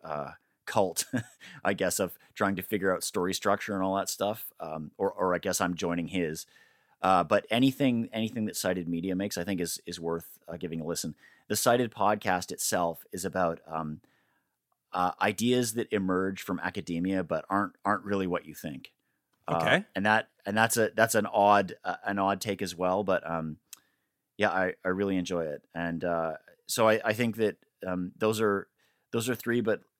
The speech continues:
Speaker 1: it's, it's very hard to choose. It's very hard to choose favorites. I would also add that, um, in the States, Narcotica, um, is a podcast about the overdose crisis, uh, in the U S. And, um,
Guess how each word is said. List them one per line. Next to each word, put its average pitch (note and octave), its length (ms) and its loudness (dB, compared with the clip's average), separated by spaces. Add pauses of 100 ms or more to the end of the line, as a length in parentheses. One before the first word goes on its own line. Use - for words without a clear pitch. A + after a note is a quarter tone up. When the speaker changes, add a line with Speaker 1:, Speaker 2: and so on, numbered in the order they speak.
Speaker 1:
it's, - 240 -6
it's G2+ 140 -8
very A#2+ 320 0
hard G#2+ 220 0
to F2+ 60 -12
choose. F#2+ 500 -6 (100)
It's F#2 120 -10
very G#2 200 2
hard G2 160 -2
to F2+ 60 -12
choose E2+ 220 -10
favorites. E2+ 440 -4 (340)
I A2+ 60 2
would A#2 80 4
also A#2+ 300 4
add G2+ 260 2
that, G2 180 -2 (100)
um, F2+ 400 0
in G#2 120 -2
the G#2 60 -2
States, - 400 -4
Narcotica, F#2+ 840 -2 (560)
um, F2 520 0 (300)
is F#2+ 220 -2
a E2+ 160 0
podcast F2 520 -2
about E2+ 340 -4 (220)
the G2+ 100 -6
overdose F#2 420 -4
crisis, E2+ 640 -4 (400)
uh, D#2 320 0 (100)
in G#2 120 0
the G2+ 60 0
U F#2 260 -2
S. E2+ 420 -2
And, E2+ 260 -2
um, D#2 320 -2